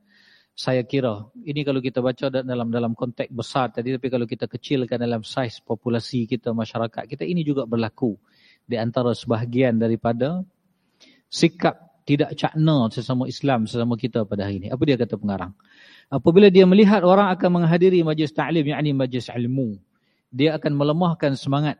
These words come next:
dengan mengatakan, "Saya kira," yakni majlis ilmu itu tadi, "tidak ada manfaatnya. Anda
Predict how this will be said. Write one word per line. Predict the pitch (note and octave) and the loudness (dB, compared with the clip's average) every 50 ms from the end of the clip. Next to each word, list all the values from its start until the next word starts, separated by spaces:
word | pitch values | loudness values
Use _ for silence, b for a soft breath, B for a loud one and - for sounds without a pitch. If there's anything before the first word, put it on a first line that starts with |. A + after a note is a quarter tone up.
| _ | _
dengan | - F3 C3+ B2+ B2+ B2 B2 | -8 -6 -4 -2 -2 0 0
mengatakan, | B2 B2+ B2 A#2 - C#3 C3 - C3+ B2 B2 | 0 -2 -2 -2 -2 -4 -2 -2 -2 -4 -4
"Saya | A#2 - B2 B2 A#2+ A2+ | -2 -2 -2 -2 -2 -2
kira," | - - C3 B2+ B2+ A#2+ A2+ | -2 -2 -2 0 0 0 -2
yakni | A2+ A#2 G2+ A#2+ B2 A#2 | -2 -4 -4 -4 -4 -2
majlis | A#2 A#2+ A#2 A#2 A2+ A#2+ - | -2 -2 -4 -4 -6 -6 -4
ilmu | B2+ B2 A#2+ C3 C3+ C3 C3 B2+ | -2 -2 0 0 -2 -2 -4 -4
itu | A2+ C3 A#2+ | -4 -6 -4
tadi, | - C3 B2+ C3 C#3 | -2 -2 -2 -2 -4
"tidak | C#3 A3 G#3+ G3+ - D#3+ | -4 -4 -2 -2 -2 0
ada | D3 C#3 C3 | 0 0 0
manfaatnya. | B2 A#2 A2+ G#2+ - G#2+ G#2+ G#2+ - G2 G2+ - - _ _ _ _ b b b b b b b b b b | 0 -2 -2 -4 -6 -6 -6 -8 -10 -10 -12 -12 -14 _ _ _ _ b b b b b b b b b b
Anda | - D3+ D3+ D#3+ D#3+ E3 E3 D#3+ | -4 0 2 2 2 4 4 2